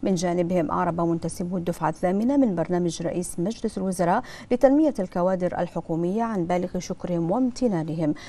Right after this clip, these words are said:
لصاحب السمو الملكي ولي العهد رئيس مجلس الوزراء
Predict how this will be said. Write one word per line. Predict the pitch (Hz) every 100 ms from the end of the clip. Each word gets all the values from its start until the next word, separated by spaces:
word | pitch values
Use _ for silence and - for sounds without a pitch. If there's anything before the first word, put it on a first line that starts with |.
| - 202
لصاحب | - 190 208 170
السمو | 160 - 175
الملكي | 175 160 156 - 233
ولي | 214 160
العهد | 156 170 175
رئيس | 165 - - 190
مجلس | 185 226 220 -
الوزراء | 196 180 180 220